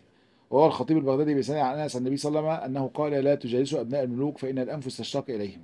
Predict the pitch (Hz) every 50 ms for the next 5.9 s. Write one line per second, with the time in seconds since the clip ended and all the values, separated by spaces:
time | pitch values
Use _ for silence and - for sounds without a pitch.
0 | - _ _ _ _ _ _ _ _ _ _ _ _ _ _ _ _ _ _ _
1 | _ _ - - - 165 165 175 196 175 180 165 175 175 180 175 156 131 135 135
2 | 135 - - 104 123 123 123 131 135 135 135 123 113 107 127 151 151 131 131 131
3 | 127 151 175 165 - 165 151 151 156 151 151 151 - - 143 143 151 151 139 131
4 | 123 127 143 151 143 - 147 143 143 135 127 123 120 120 127 143 139 - - -
5 | - _ _ - - - 113 - - 110 117 117 113 - 127 151 143 143